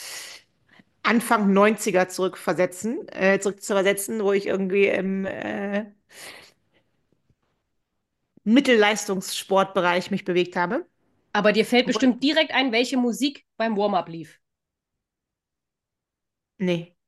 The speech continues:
Speaker 2: Auch nicht?
Speaker 1: Nee. Wahrscheinlich, also doch, ich glaub, das war dann immer in jedem Warm-up,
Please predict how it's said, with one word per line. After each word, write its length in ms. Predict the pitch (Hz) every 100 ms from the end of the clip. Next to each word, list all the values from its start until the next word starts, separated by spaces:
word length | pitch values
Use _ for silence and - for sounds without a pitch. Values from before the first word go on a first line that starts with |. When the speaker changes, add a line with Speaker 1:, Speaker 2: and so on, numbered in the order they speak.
| _ _ _ _
Speaker 2:
Auch 160 | - 440
nicht? 340 | 440 302 196 - _ _ _ _ _ _ _ _ _ _
Speaker 1:
Nee. 300 | 180 170 - _ _ _ _ _ _ _ _ _ _ _ _
Wahrscheinlich, 480 | 185 - 202 214 202
also 140 | 180
doch, 280 | 190 214 - -
ich 100 | -
glaub, 160 | 196
das 160 | 202 202
war 100 | 202
dann 140 | 202
immer 160 | 202 190
in 100 | 190
jedem 240 | 185 196 175
Warm-up, 360 | 185 196 196